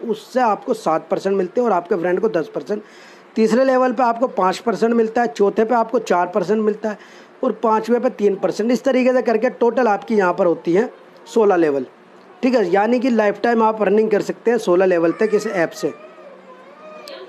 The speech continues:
उसके बाद यहाँ पर आपका option आएगा, तो यहाँ पर आपको जो refer बो-, का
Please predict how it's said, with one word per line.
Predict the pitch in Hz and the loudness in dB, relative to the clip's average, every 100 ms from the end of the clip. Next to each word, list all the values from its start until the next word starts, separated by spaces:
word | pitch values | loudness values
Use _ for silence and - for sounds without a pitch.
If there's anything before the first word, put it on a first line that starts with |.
| - - 240 | -20 -4 -2
उसके | 226 277 | 0 2
बाद | 269 254 | 2 4
यहाँ | 247 233 | 4 2
पर | 233 240 | 2 2
आपका | 233 233 254 | 2 0 2
option | 214 214 247 226 | 2 0 0 2
आएगा, | 220 226 247 233 - - 679 622 571 571 571 587 571 - - - - 523 480 - - - 539 - - | 2 2 0 -2 -10 -16 -14 -16 -14 -16 -16 -20 -20 -20 -20 -20 -20 -20 -20 -20 -20 -20 -20 -20 -8
तो | 254 | -2
यहाँ | 226 226 247 | 2 4 4
पर | 262 | 4
आपको | 247 247 262 | 2 0 2
जो | 254 202 220 | 2 0 -2
refer | 190 220 233 | 0 2 0
बो-, | 214 226 240 170 - - | 0 0 0 -6 -12 -4
का | 240 | 0